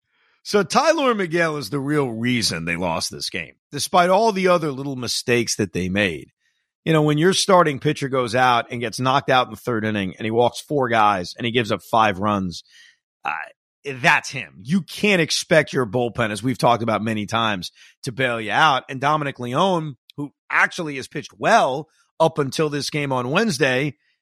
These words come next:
as you mentioned, gives up a home run to Chase McCormick, gives up a home run to Yainer Diaz,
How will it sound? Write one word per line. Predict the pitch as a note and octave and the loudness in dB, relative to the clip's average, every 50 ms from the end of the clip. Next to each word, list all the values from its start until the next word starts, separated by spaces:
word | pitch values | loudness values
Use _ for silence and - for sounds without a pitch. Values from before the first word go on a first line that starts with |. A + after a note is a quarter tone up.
| _ - | _ -4
as | D3+ B2 A2+ | -4 -2 0
you | C#3+ D3 | 0 0
mentioned, | - D#3 F3+ G3+ - - D#3 C#3 | 0 0 0 0 -2 -4 -6 -2
gives | C3+ C#3+ C#3+ C#3+ | 0 0 4 4
up | D#3+ C#3+ D3 | 4 4 4
a | C#3+ | 0
home | C3+ D#3 D#3 D3+ D#3 | 0 0 0 0 0
run | D#3 D#3 | -2 -2
to | D3+ | -2
Chase | - - D3+ D3+ C#3+ - | 0 2 2 2 2 2
McCormick, | D#3+ D#3+ - - D3+ D3+ D3+ D#3 D3+ D3+ C#3+ | 0 0 0 2 2 4 4 4 2 -2 -4
gives | - D3+ D3+ C3+ D3+ | -4 -4 -4 2 2
up | D#3 - - | 0 4 4
a | C#3+ C3+ | 4 4
home | D3+ D#3 D#3 D#3 | 4 0 2 2
run | D3+ D#3 D3 | 0 0 0
to | - D3 | -2 -2
Yainer | D3 C#3+ D3 D3+ D3+ D#3+ D#3 | 0 2 2 2 2 0 0
Diaz, | C#3 D3 C#3+ C#3+ C#3 C#3 C3+ C3+ C3+ C3+ B2+ - | 0 0 2 4 4 6 6 6 6 4 2 -2